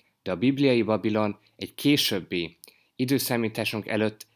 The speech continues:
első évezredben virágzó államra, az új babiloni birodalomra utal.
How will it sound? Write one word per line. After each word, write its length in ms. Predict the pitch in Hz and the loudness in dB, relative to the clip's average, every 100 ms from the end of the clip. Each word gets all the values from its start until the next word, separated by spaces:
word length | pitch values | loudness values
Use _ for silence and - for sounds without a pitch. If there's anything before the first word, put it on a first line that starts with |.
| _ - | _ -2
első 440 | 131 131 - 104 | 2 2 2 -2
évezredben 680 | 101 92 95 - 92 85 95 | -2 -2 -4 -4 -6 -4 -4
virágzó 480 | 95 95 92 - 98 | -2 -2 -4 -4 -2
államra, 640 | 98 101 98 95 95 - _ _ _ | 0 0 -2 -4 -6 -8 _ _ _
az 200 | 90 - - | -14 -10 -2
új 220 | 131 107 | 2 2
babiloni 500 | 92 85 87 87 92 | 0 -4 -4 -6 -6
birodalomra 600 | 92 90 87 87 87 85 | -6 -6 -6 -6 -8 -8
utal. 440 | 82 - 85 - | -12 -12 -14 -14